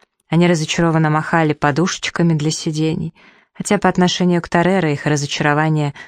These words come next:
было несправедливо. Он свое дело сделал, и не его вина была в том, что бык отказался от борьбы. Однако и благодарные овации слышались то с одной стороны, то с другой.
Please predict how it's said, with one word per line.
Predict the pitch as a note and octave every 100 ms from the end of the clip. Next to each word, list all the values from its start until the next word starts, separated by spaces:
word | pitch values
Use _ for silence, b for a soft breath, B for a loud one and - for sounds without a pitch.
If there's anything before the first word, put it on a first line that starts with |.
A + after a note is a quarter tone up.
| B
было | - E3 D#3
несправедливо. | D3+ C#3+ - D#3 D#3 C#3 - D#3 - _ _ _ _ _
Он | -
свое | D#3+ F3+ E3
дело | D3 D#3 C#3+
сделал, | C#3+ D3 G3 F#3 C#3+
и |
не | D3 C#3+
его | C#3+
вина | D3 C#3 D3+ D3+
была | C#3 B2+
в | B2
том, | - D3+ E3 B B B
что | B - F3
бык | F#3+ -
отказался | F3 - E3 D3+ D3 - D3+
от | C#3+
борьбы. | D#3 D#3 C#3+ D3 - _ _ _ _ _ _ _
Однако | - F3+ G3+ F#3+
и |
благодарные | E3+ E3+ E3+ E3+ E3+ E3+
овации | D#3 F3 G3+ - C#3+
слышались | - D#3+ - D3+ D3+
то | -
с | D#3 D3
одной | C3+ C#3+
стороны, | D#3+ - D#3+ C#3+ C#3
то | -
с | C#3
другой. | - D3 D3+ -